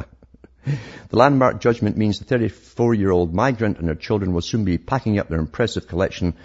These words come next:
of furniture and electrical equipment when they are given a new house.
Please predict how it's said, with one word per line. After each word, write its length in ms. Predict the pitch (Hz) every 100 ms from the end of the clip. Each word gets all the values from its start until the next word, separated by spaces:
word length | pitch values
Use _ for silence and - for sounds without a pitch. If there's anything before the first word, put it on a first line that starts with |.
| - -
of 140 | 151 147
furniture 580 | - 98 92 - 95 - - -
and 100 | 107
electrical 640 | 95 107 - 87 82 - -
equipment 600 | 82 - - 90 85 -
when 140 | 95
they 100 | 85
are 100 | 78
given 380 | 80 92 80 80
a 80 | 78
new 220 | 82 78
house. 540 | 69 - 104 - -